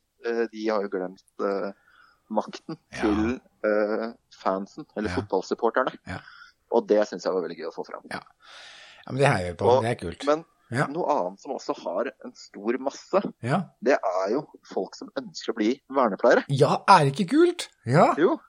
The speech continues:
Speaker 2: Ja. Det er
Speaker 1: Vi
Speaker 2: nesten
Speaker 1: så noe
Speaker 2: fem
Speaker 1: på tall tidligere.
Speaker 2: Ja, det er nesten fem tusen som har, har vernepleierstudiet som førstevalg i år.
Speaker 1: Ja.
Speaker 2: Veldig, veldig
Speaker 1: Ja.
Speaker 2: moro. Eh,
Speaker 1: Ja, og økning fra i fjor, ja.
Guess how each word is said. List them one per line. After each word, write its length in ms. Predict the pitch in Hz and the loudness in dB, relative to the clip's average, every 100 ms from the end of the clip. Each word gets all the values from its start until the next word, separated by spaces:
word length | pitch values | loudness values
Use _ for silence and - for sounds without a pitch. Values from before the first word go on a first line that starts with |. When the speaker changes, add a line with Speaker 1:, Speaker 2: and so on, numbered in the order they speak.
| _ | _
Speaker 2:
Ja. 200 | 139 220 311 - - - | 0 2 0 -8 -20 -6
Det 80 | - | 2
er 20 | |
Speaker 1:
Vi 80 | 190 | 4
Speaker 2:
nesten 160 | 214 214 | 4 0
Speaker 1:
så 80 | 139 | -2
noe 60 | 143 | -2
Speaker 2:
fem 200 | 117 135 | -2 -2
Speaker 1:
på 40 | 160 | -2
tall 500 | 120 101 104 113 120 | -4 -2 -2 -4 -4
tidligere. 420 | - 104 95 107 - | -6 -4 -2 -2 -2
Speaker 2:
Ja, 380 | 127 131 185 262 - | -2 2 2 2 -2
det 60 | 147 | 2
er 20 | |
nesten 220 | 208 - 220 | 2 2 -2
fem 400 | - - 127 185 | -4 -4 -2 -2
tusen 420 | - 113 104 151 | -2 -2 -2 -2
som 300 | 147 156 156 | 0 0 2
har, 400 | 143 147 147 147 151 151 | 2 2 2 2 2 0
har 220 | 151 147 | 0 2
vernepleierstudiet 800 | 165 131 80 76 85 92 117 113 | 2 0 -2 -6 -6 -4 -6 -4
som 120 | 143 | -4
førstevalg 560 | 143 139 80 80 78 85 | -4 -6 -6 -6 -6 -6
i 100 | 101 | 0
år. 200 | 165 294 - _ _ - | 0 0 -6 _ _ -8
Speaker 1:
Ja. 200 | 151 262 _ | -8 -8 _
Speaker 2:
Veldig, 560 | 117 165 98 80 117 123 | -2 -2 -2 -4 -4 -2
veldig 200 | 135 107 | -2 -2
Speaker 1:
Ja. 60 | 120 | -4
Speaker 2:
moro. 340 | 123 117 240 - _ _ _ _ - | -2 -2 -4 -6 _ _ _ _ -2
Eh, 280 | 135 143 139 | 2 2 2
Speaker 1:
Ja, 160 | 156 | 0
og 320 | 151 147 143 - _ _ _ _ - | -2 -6 -10 -18 _ _ _ _ -2
økning 760 | 143 117 - - 98 104 107 110 | 4 4 2 -8 -8 -8 -8 0
fra 140 | 117 | 4
i 20 | 113 | 4
fjor, 220 | 101 90 | 2 0
ja. 100 | 110 | 0